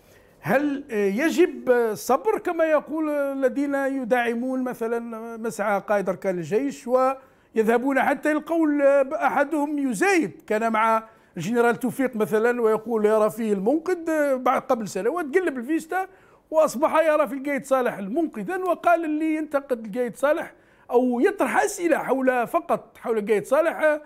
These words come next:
ليس جزائرياً حتى، خرجوا من الجزائرية. هل يجب الصبر على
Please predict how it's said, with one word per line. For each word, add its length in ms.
ليس 260
جزائرياً 760
حتى، 280
خرجوا 500
من 160
الجزائرية. 800
هل 360
يجب 340
الصبر 640
على 580